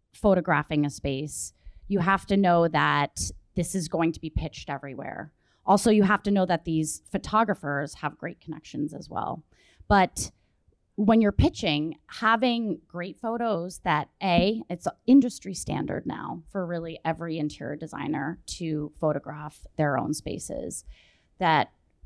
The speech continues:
it's beneficial, one, for the editor because they find it, it makes their job a lot easier. And two, then the interior designer, they don't have to go to the photographer to license the images. It is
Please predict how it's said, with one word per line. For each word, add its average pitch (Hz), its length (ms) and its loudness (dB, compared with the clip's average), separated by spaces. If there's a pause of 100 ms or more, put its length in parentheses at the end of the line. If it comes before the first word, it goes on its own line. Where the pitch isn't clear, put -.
(100)
it's - 140 -8
beneficial, 170 720 -6 (100)
one, 170 440 4
for 180 200 -2
the - 200 -6
editor 196 400 -4 (240)
because 151 560 -10
they 147 140 -6
find 147 320 -4
it, 175 160 -8
it 151 80 -6
makes 143 240 -8
their 135 200 -2
job 139 420 0
a 139 60 -6
lot 131 260 -4
easier. 175 520 -8 (480)
And 175 220 -8
two, 294 440 -8 (400)
then 269 420 6
the 269 140 0
interior 247 380 -6
designer, 220 540 -6
they 220 100 -14
don't 220 200 -8
have 202 220 -10
to 208 80 -10
go 170 280 2
to - 120 -8
the 160 80 -16
photographer 147 640 -6
to - 160 -10
license 143 520 -6
the - 140 -10
images. - 580 -10
It 196 220 0
is 185 460 0